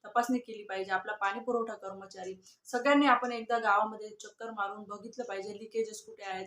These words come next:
कुठे सांडपाणी मि-, अ, मिश्रित होत नाही ना, हे सगळं आपण पावसाळ्यापूर्वीच आधी बघून घेतलं पाहिजे आणि पावसाळ्यात देखील आपण हे याकडे लक्ष दिलं पाहिजे. कधी कधी खूप पाऊस येतो, पाईपलाईन, अ, उघड्या पडतात किंवा एखादी गाडीच जाते, पाईपच फुटतो आणि मग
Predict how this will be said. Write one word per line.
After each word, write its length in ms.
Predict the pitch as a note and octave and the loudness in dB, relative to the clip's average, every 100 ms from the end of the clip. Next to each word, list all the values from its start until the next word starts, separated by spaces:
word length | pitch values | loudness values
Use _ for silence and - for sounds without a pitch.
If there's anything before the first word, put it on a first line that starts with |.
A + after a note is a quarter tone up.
| - | -12
कुठे 180 | A4+ A3+ | -12 -8
सांडपाणी 560 | G#3+ G3 G3 G3 G#3+ | -6 -6 -8 -10 -10
मि-, 240 | G#3 G3+ G3 _ _ _ | -12 -14 -18 _ _ _
अ, 80 | G3 | -14
मिश्रित 340 | G#3+ A3 B3 A#3+ | -10 -6 -6 -8
होत 180 | G#3+ G3 | -12 -14
नाही 200 | G3 G3 | -16 -12
ना, 100 | F#3 | -8
हे 400 | F3+ - - B3+ | -8 -10 -4 0
सगळं 260 | B3+ B3+ B3 | 4 6 6
आपण 320 | - A3+ A3 - - | 4 0 -6 -8 -4
पावसाळ्यापूर्वीच 760 | G3 G3 A3 G#3 A#3 C4 C4+ | -4 -2 -6 -6 -4 -2 0
आधी 240 | G#3 G#3 F#3+ | -2 -4 -8
बघून 280 | G3+ A3+ | -8 -6
घेतलं 260 | A3 G3+ G3 | -6 -8 -10
पाहिजे 260 | F#3+ G3 G#3+ | -8 -6 -6
आणि 160 | A3+ | -6
पावसाळ्यात 460 | A#3 - - A#3+ A3+ | -2 -2 2 0 0
देखील 360 | A#3+ A#3+ C4+ - | -4 -10 -8 -8
आपण 240 | F#3 G3+ | -10 -14
हे 260 | G3 G3+ _ _ - | -16 -18 _ _ -12
याकडे 320 | G#3+ A3 A3 | -10 -6 -2
लक्ष 220 | A#3 A#3+ | -2 -2
दिलं 240 | A#3+ A3 G3+ | -6 -6 -6
पाहिजे. 280 | F#3+ G3 G#3 | -6 -6 -6
कधी 160 | A3+ A#3 | -8 -4
कधी 240 | A3+ A#3+ | -4 -4
खूप 160 | C#4 C4 | -6 0
पाऊस 260 | G#3+ G#3 G#3 | 2 2 0
येतो, 200 | - G3+ | -14 -12
पाईपलाईन, 560 | G3+ G3+ G3 G#3 G#3+ G#3 _ _ - | -10 -10 -10 -12 -12 -16 _ _ -16
अ, 60 | G3+ | -10
उघड्या 360 | G3+ A#3 A#3 | -6 2 2
पडतात 420 | A3+ G3 G3 F#3+ F#3+ | 2 -6 -2 -2 -2
किंवा 260 | A#3 A3 G#3+ G#3+ - | -4 -2 -2 -4 -16
एखादी 300 | - A3 A3+ | -14 -10 -4
गाडीच 380 | A3 G#3+ A3 G3 | 0 2 2 -2
जाते, 260 | G3 G3+ G3 | -6 -6 -8
पाईपच 480 | G3+ G#3 A3+ - | -8 -6 -10 -12
फुटतो 380 | A3 - - F#3+ | -20 -18 -12 -6
आणि 240 | F#3 G#3 A#3+ | -4 -2 0
मग 180 | B3+ | 0